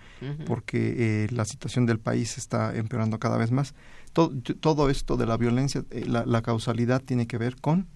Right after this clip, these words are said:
Speaker 1: Ujú.
Speaker 2: la pobreza, ¿no? Tiene que ver con, eh, la falta de empleos y oportunidades.
Speaker 1: Digamos que sí, y de allí
Speaker 2: Exacto.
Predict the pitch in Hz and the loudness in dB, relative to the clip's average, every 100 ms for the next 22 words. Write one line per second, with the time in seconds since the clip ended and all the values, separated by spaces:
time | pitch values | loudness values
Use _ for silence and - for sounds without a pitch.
0 | - - - - 147 151 117 110 117 117 | -20 -20 -18 -10 -4 -2 0 0 0 0
1 | - 135 147 170 - 135 127 123 120 131 | -4 -4 -2 -2 0 2 4 4 2 2
2 | 147 151 113 117 117 120 113 107 113 123 | 2 2 2 2 2 2 2 0 2 4
3 | 123 117 117 - - 156 165 170 170 175 | 4 4 0 -4 -6 -4 0 2 2 0
4 | - 151 151 151 170 160 156 170 196 185 | -2 -4 -4 2 4 4 4 4 2 0
5 | - | -4